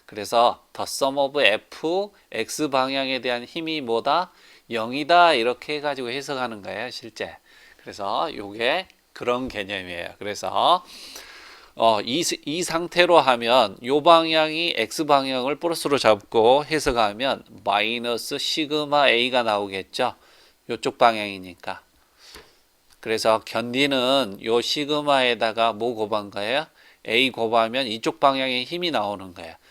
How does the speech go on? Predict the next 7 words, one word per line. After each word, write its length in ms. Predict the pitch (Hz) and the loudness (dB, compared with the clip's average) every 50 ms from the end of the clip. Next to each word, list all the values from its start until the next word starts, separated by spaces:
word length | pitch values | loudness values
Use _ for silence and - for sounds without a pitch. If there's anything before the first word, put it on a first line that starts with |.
| - _ _ | -20 _ _
그 160 | - - 165 | -2 0 0
힘과 760 | 156 - 185 185 180 175 170 160 123 110 120 127 110 98 98 | 0 0 -2 -6 -2 4 6 8 8 10 10 8 6 4 2
원래 360 | 101 104 117 123 131 135 139 135 | 2 2 2 2 2 0 -2 -2
잡아다니는 720 | - - 120 120 131 131 120 127 123 120 123 123 120 127 | -2 0 2 2 4 4 4 2 0 0 -2 -6 -8 -8
힘이 580 | - - 175 170 160 151 120 120 147 170 175 - - - - - _ _ _ _ _ _ _ _ _ _ | -8 -8 -6 -4 -2 -2 0 0 -2 -2 -6 -10 -18 -20 -20 -20 _ _ _ _ _ _ _ _ _ _
플러스 480 | - 143 147 147 139 - - 147 135 - - | -2 0 0 0 0 -2 -4 -6 -6 -6 -8
P가 640 | - - 180 175 156 165 151 147 147 151 160 165 | -6 -4 -2 2 6 8 8 8 8 6 2 -2